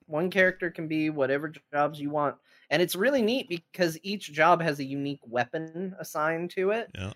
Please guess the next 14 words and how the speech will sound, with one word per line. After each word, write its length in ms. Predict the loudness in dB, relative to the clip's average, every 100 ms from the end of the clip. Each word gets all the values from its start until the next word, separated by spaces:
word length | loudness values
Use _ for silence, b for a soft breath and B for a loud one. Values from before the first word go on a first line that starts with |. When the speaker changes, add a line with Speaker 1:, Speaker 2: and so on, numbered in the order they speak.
| _
Speaker 1:
So 120 | -4
all 180 | 4 6
you 140 | 6 6
have 180 | 4
to 80 | 2
do 180 | -2 0
to 80 | 0
switch 340 | -2 -4 -4 2
jobs 480 | 4 6 4 -2 -12
is 120 | -12
just 220 | -12 -14
equip 320 | -10 -6 -4
the 80 | -2
weapon. 360 | 2 0 0